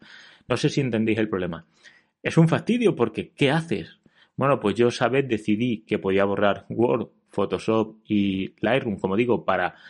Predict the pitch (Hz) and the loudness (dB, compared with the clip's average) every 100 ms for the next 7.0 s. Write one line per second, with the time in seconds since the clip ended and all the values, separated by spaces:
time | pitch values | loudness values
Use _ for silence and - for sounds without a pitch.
0 | - - 95 107 117 107 98 - 113 - | -20 -6 -2 0 0 -2 -6 -2 -2 0
1 | 127 98 - 131 - 104 113 110 - 92 | -2 -4 -4 -4 0 2 2 0 -2 -6
2 | - 92 92 120 135 110 92 87 92 98 | -4 -4 -2 0 0 0 0 -4 -4 -4
3 | 98 101 113 117 95 90 90 98 120 156 | -2 0 0 -2 -4 -2 -2 0 0 2
4 | 156 160 _ - - - - 135 135 120 | 0 -4 _ -20 -20 -20 -6 0 0 2
5 | 123 110 104 87 - 98 98 104 104 95 | -2 0 -4 -6 -6 -4 -2 0 0 -2
6 | - _ _ _ - - 104 107 120 113 | -8 _ _ _ -20 -12 -2 0 0 -2